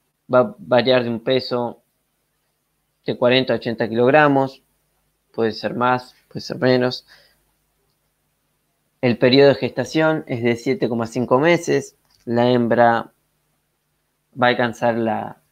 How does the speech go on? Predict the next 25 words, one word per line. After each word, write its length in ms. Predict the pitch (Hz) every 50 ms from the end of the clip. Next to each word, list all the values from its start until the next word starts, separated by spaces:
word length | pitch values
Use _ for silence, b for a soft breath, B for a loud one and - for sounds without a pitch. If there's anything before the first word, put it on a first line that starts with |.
| _ _ _ _ -
la 80 | 127
madurez 380 | 123 127 127 131 131 147 147 127
reproductiva 600 | 135 123 104 123 123 117 110 - 143 139 135 135
aproximadamente 1000 | 117 - - 117 - - 117 120 120 123 123 127 127 120 - - 127 123 120 -
a 80 | - 113
los 120 | 110 -
doce 240 | 123 127 123 - 123
meses 280 | 120 123 120 - 127 127
de 60 | 135
edad 380 | 143 160 170 160 156 - - _ _ _ _ _ _ _ _ _ _ _ _ -
y 100 | 135 151
el 100 | 156 156
macho 680 | 151 156 156 151 151 151 - 165 156 156 147 - - _ _ _ _
entre 520 | - - 117 117 110 _ - 110 113 110 107
los 160 | 107 113 110
dieciocho 500 | 117 120 110 - - 131 123 123 - 139
y 240 | 127 123 123 - - _ -
los 140 | 117 107 107
veinticuatro 580 | 107 107 - 117 - - 120 113 - 110 107 113
meses. 600 | 120 113 110 107 - - 90 - - - - _ _ _ _ _ _ _ _ _ _ _ _ _ _ _ _ _ _ _ _ _ _ _ _ _ _ _ _ _ _ _ _ _ _ _ _ _ _ _ _ _ _ _ _ _ _ _ _ _ _ _ -
Las 240 | - 139 139 127 165
astas 420 | 170 165 - - - 156 151 139
en 120 | 127 123
los 120 | 123 117 113
machos 560 | 139 147 156 156 - 156 151 147 - - _